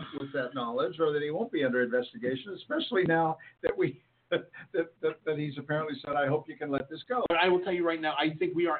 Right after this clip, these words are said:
Speaker 2: at a point right now where if we do not have an independent prosecutor, this is the only thing that will make this administration whole. And as somebody who has literally said multiple times, "I wish nothing but success,"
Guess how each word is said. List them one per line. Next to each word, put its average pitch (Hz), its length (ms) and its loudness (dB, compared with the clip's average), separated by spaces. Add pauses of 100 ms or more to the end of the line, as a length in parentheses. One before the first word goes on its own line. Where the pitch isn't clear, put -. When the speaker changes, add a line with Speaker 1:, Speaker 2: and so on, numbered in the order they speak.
Speaker 2:
at 170 60 0
a 190 60 0
point 180 340 -8
right 165 240 0
now 143 260 -4
where 139 220 -4
if 143 200 -2
we 220 220 0
do 175 120 2
not 156 440 2 (560)
have 165 460 2 (120)
an 143 140 -2
independent 185 420 2
prosecutor, 165 380 -2 (140)
this 330 160 2
is 277 120 -2
the 277 200 -4 (120)
only 269 440 4 (320)
thing 214 280 -2
that 185 160 -4
will 175 120 -2
make 185 400 -4 (220)
this 180 240 0
administration 165 680 -2
whole. 139 300 -10 (360)
And 175 140 0
as 170 120 2 (120)
somebody 254 320 0
who 214 160 -6
has 170 160 0
literally 262 680 0 (360)
said 180 260 0
multiple 180 440 -6
times, 160 280 -6 (460)
"I 175 80 4
wish 175 220 2 (100)
nothing 190 420 -4
but 226 160 -6 (280)
success," 170 420 -4